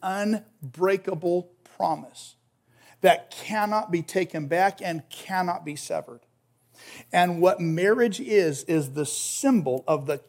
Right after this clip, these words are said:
covenant that exists between Christ and his church. And it's the,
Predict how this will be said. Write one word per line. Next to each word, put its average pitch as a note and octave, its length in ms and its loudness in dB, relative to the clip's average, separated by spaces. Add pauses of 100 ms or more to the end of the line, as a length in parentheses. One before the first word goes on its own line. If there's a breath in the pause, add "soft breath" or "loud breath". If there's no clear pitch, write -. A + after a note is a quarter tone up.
(100)
covenant D#3 720 -4 (300 soft breath)
that E3+ 200 2
exists D#3 440 0
between D#3+ 300 -10
Christ E3+ 460 0
and D#3+ 120 -6
his D#3 140 -8
church. - 500 -16 (360 loud breath)
And F#3+ 120 0
it's F3+ 180 -6
the, F#3+ 200 -8